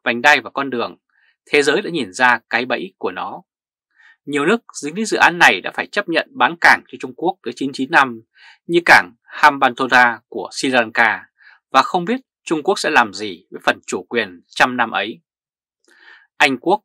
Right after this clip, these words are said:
còn tử tế trả lại Hồng Kông cho Trung Quốc, chứ Trung Quốc mà thuê đất trăm năm của nước khác, liệu họ có trả lại hay không? Lần này, tham dự diễn đàn cấp cao vành đai và con đường còn có lãnh đạo của Taliban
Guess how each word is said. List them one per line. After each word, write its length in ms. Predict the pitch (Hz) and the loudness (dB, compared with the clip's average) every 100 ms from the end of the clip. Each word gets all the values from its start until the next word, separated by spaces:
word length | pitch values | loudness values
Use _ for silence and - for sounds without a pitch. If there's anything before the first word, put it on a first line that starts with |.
| - | -6
còn 160 | 127 | -6
tử 160 | 131 107 | -4 -4
tế 240 | 113 113 196 - | -2 -2 -4 0
trả 160 | 117 | 2
lại 100 | 101 | 2
Hồng 160 | 117 117 | -2 -6
Kông 240 | - 170 160 | -2 -2 -2
cho 60 | 160 | -8
Trung 180 | 156 143 | -10 -4
Quốc, 240 | 190 233 _ _ - _ | -4 -4 _ _ -20 _
chứ 120 | 180 | -4
Trung 180 | 170 143 | -2 -2
Quốc 180 | 175 240 _ | 0 0 _
mà 120 | - 107 | -6 -6
thuê 160 | - 131 | -2 -2
đất 140 | 185 _ - | -2 _ 0
trăm 220 | 143 131 | 2 6
năm 220 | 139 127 - | 4 2 -10
của 140 | 90 | -12
nước 140 | 107 | -10
khác, 260 | - 147 165 _ _ _ _ | 0 2 2 _ _ _ _
liệu 260 | - 131 127 | -8 -4 2
họ 280 | 135 - _ | 2 2 _
có 120 | 170 - | -12 -2
trả 180 | - 85 | 0 2
lại 220 | 196 - _ _ _ | 0 0 _ _ _
hay 260 | - 113 | -6 -6
không? 240 | - 104 - _ _ _ _ _ _ _ _ _ | -4 -8 -8 _ _ _ _ _ _ _ _ _
Lần 240 | 131 143 139 | 0 0 4
này, 260 | 139 123 _ _ | 4 4 _ _
tham 220 | - 175 | 2 2
dự 220 | 156 156 - 127 | 2 -4 -6 -10
diễn 140 | 156 185 | -6 4
đàn 280 | 139 - | 4 4
cấp 180 | - 170 - | -4 -8 0
cao 360 | 135 127 120 _ 117 | 4 4 0 _ -4
vành 200 | 127 120 | -2 2
đai 180 | 151 156 | 4 4
và 100 | 151 | 2
con 220 | 151 151 | -2 0
đường 280 | 123 95 85 _ _ _ _ | -2 -4 -8 _ _ _ _
còn 180 | 127 123 | -2 2
có 120 | 147 | 0
lãnh 160 | 175 185 | 0 4
đạo 180 | 147 - | 2 2
của 100 | 104 | -6
Taliban 460 | - 139 135 131 | 0 2 4 4